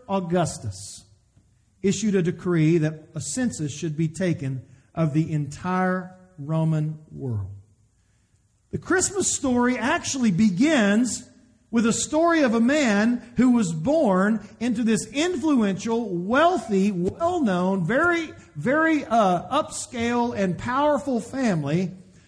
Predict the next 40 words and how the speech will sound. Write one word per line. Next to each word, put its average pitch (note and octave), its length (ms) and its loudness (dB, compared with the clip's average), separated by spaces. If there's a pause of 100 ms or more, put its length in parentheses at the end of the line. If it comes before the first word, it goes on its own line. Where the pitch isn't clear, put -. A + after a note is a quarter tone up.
(540)
It A3+ 160 0
begins C4+ 460 2
with D#4 140 2
the C4+ 80 -4
story D#4 440 2
of A#3 120 2
a A#3 60 0
man C#4 320 2
who C4 160 4
was A3 200 0
born, C#4 340 0
whose B3 260 2
name C4+ 260 0
was A3 220 0
Octavius. G#3+ 960 -2 (1500)
Octavius B3+ 640 2
was F3+ 160 2
his D#3 200 0
name. A3 400 2 (240)
He C#4+ 100 4
was B3 220 2
four D#4+ 260 2
years D#4 240 2
old G#3+ 240 2
when G#3 100 0
his F#3 140 -4
father B3 420 -2
passed D#3+ 440 0
away, C3+ 400 -2 (180)
and A3+ 160 2
he B3+ 80 4
was A3 220 2
raised C4 440 2
by B3+ 200 2
his A3 180 0
grandmother, A3 840 0 (180)
who B3+ 160 4
happened D4 520 2
to D#4 80 -2
be G#3 540 2